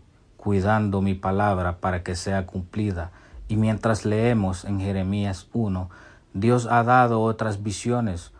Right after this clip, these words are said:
otras imágenes. Cada vez que veas una olla de agua hirviendo, cada vez que veas una ciudad fortificada, cada vez que veas un pilar de hierro,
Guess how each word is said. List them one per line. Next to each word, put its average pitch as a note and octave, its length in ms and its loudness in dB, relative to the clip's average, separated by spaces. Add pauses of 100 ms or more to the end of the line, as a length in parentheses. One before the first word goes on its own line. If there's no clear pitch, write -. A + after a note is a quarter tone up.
(120)
otras F#2+ 420 -4
imágenes. G2 580 -2 (320)
Cada B2+ 300 4
vez C3+ 200 2
que A#2+ 140 0
veas A#2+ 380 4
una G#2+ 280 0
olla G2+ 320 0
de F#2+ 100 0
agua F#2 260 0
hirviendo, F2+ 600 -4 (260)
cada G2+ 260 2
vez F#2 240 0
que G2 140 -4
veas G2 360 0
una G2+ 200 0
ciudad F#2 460 -2
fortificada, G2 920 -2
cada F#2 280 -2
vez F#2 240 -6
que - 200 -12
veas F#2 360 -6
un F#2+ 180 -6
pilar F2 380 -8
de F2 140 -8
hierro, F#2+ 360 -4